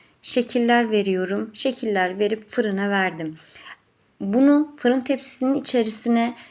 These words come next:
yağlı kağıt sererekten yaptığınız zaman daha iyi olur. Hem tepsiye yapışması azalır, hem de çıkartırken daha güzel olur, daha kolay olur. Bölünme, parçalanma gibi durumlar söz konusu olmaz. Yağlı ka-, kağıtta daha güzeldir.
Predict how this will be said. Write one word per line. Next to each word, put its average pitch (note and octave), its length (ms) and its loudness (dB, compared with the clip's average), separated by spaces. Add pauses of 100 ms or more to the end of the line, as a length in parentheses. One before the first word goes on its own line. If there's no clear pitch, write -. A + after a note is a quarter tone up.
(120)
yağlı A3 360 4
kağıt A#3+ 260 -2
sererekten A3+ 540 -2
yaptığınız A3 540 0
zaman G#3+ 320 0
daha G#3+ 200 2
iyi A3+ 140 2
olur. A3 200 -2
Hem A3 260 -4
tepsiye G#3+ 460 0
yapışması F#3+ 640 -4
azalır, A#3 640 0 (920)
hem D4+ 340 6
de C#4+ 100 2
çıkartırken B3 840 0
daha A3+ 180 2
güzel F3 320 -2
olur, E3 380 -4
daha G#3+ 220 -2
kolay E3+ 320 -2
olur. F#3 320 -4
Bölünme, A3+ 520 2
parçalanma G#3 640 -2
gibi G3 320 -6
durumlar G3+ 400 0
söz G3 300 -6
konusu F#3 380 -8
olmaz. E3+ 520 -6
Yağlı A3 300 2
ka-, - 400 -8
kağıtta G3 340 -2
daha G3+ 160 -4
güzeldir. E3+ 560 -6